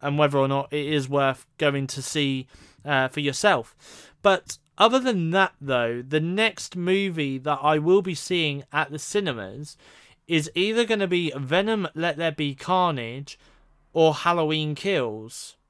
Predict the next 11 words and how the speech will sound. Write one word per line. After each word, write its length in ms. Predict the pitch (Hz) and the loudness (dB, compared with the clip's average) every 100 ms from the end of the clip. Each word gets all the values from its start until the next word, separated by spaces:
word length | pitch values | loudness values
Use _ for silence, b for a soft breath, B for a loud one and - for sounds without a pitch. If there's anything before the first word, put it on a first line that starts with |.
| _ _ _ _ _ - | _ _ _ _ _ -4
Now, 440 | 165 170 175 165 b b b b b _ | 4 4 4 0 b b b b b _
here 320 | - - 220 | -12 2 4
in 80 | 240 | 4
the 80 | 208 | -2
U 220 | 185 170 | -2 -4
K, 680 | 151 190 185 127 117 135 165 _ _ _ _ - | -4 -2 2 2 -2 -10 -12 _ _ _ _ -14
uh, 280 | 156 160 160 | -2 2 2
both 340 | 156 190 208 214 | 2 2 2 0
of 80 | |
those 260 | 190 165 143 | 2 2 0
movies 680 | 156 175 175 143 127 127 135 | -2 0 0 -4 -6 -8 -10